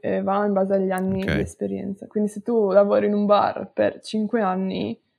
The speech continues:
Speaker 1: sì.
Speaker 2: Comunque passi sopra uno che c'ha una laurea, perché
Speaker 1: Sì, esatto.
Speaker 2: Ma anche di, a prescindere cross, nel senso anche tra, mm, tra settori, tra occupazione o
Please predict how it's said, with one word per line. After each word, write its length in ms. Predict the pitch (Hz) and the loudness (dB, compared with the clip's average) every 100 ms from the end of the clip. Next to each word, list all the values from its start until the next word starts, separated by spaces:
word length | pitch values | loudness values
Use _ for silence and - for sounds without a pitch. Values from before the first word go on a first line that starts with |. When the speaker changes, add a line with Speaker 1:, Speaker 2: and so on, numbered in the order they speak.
| _ _ _ _ _ _ _ | _ _ _ _ _ _ _
Speaker 1:
sì. 260 | - 190 - | -8 -8 -4
Speaker 2:
Comunque 360 | - 98 98 | 2 4 4
passi 260 | 98 92 95 | 4 4 2
sopra 280 | 98 90 87 | 2 4 6
uno 200 | 80 90 | 6 6
che 60 | 87 | 4
c'ha 160 | 82 82 | 2 4
una 120 | 82 | 4
laurea, 460 | 80 80 80 80 76 | 4 4 2 0 -2
perché 340 | - - - | -6 -8 -6
Speaker 1:
Sì, 180 | - - - | -4 -8 -10
esatto. 440 | 104 - - _ _ _ _ _ _ _ - | -18 -18 -20 _ _ _ _ _ _ _ -8
Speaker 2:
Ma 140 | - 95 | 4 6
anche 240 | 101 107 | 6 6
di, 160 | 98 90 85 | 6 4 2
a 120 | 76 87 | 2 4
prescindere 580 | 98 90 - 95 95 92 | 4 4 4 6 6 6
cross, 580 | 95 92 92 - - - | 8 8 6 0 -8 -4
nel 260 | 98 101 | 2 4
senso 240 | 95 101 104 | 6 4 6
anche 220 | 104 107 | 6 4
tra, 560 | 98 92 87 87 87 85 | 6 6 8 6 4 2
mm, 180 | 85 82 - - - - _ _ | 0 -2 -6 -20 -20 -20 _ _
tra 160 | - 98 | 2 4
settori, 680 | - 87 107 104 104 101 95 | 4 4 8 8 8 6 4
tra 240 | 95 95 | 4 4
occupazione 800 | 92 95 101 90 - 123 165 180 | 4 2 0 2 4 6 8 8
o 440 | 104 107 107 104 | 8 8 6 2